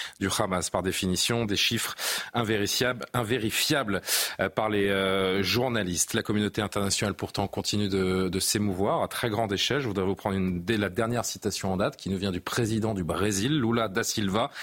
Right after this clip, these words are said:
L'attitude d'Israël à l'égard des femmes et des enfants est semblable au terrorisme. On ne peut pas dire autre chose », a déclaré le président brésilien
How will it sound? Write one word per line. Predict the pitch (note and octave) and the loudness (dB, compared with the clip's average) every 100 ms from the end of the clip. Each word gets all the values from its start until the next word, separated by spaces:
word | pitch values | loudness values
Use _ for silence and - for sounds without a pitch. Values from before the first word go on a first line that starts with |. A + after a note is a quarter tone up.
| - - | -8 -4
L'attitude | G#2 B2 - C#3 - B2+ G#2+ | 0 0 0 -2 -2 -2 -2
d'Israël | A2+ B2 - C#3 A#2+ G2+ | 0 2 2 0 2 2
à | |
l'égard | F#2 B2 B2 A2 | 2 2 2 0
des | F#2+ | 0
femmes | F#2+ - B2 | -2 0 0
et | G2+ | 0
des | G2 F#2+ | -2 0
enfants | A2 - D3+ | -2 0 0
est | |
semblable | A2+ - G#2 A#2 C#3 D3 - - - _ | 0 0 2 2 2 -2 -4 -18 -20 _
au | - | -4
terrorisme. | F#2+ _ - G3 C3 A2+ G#2+ A#2+ - C#3 C#3 - - | -4 _ 0 2 2 2 0 0 0 0 -2 -8 -8
On | F#2+ | -2
ne | F#2+ | 0
peut | F2 A#2 B2 | 0 0 -2
pas | - G2+ | 0 -2
dire | F#2+ A#2 G#2+ - | 0 0 -2 -2
autre | C#3 - - G2+ | -2 -2 -2 0
chose », | - - A2 A#2+ | 2 2 2 2
a | G2 | 0
déclaré | F#2 - G2+ | -2 0 0
le | G#2+ | 0
président | - G2 G#2 | -2 0 0
brésilien | G2 G2 F#2+ F#2+ B2 | 0 0 0 0 -2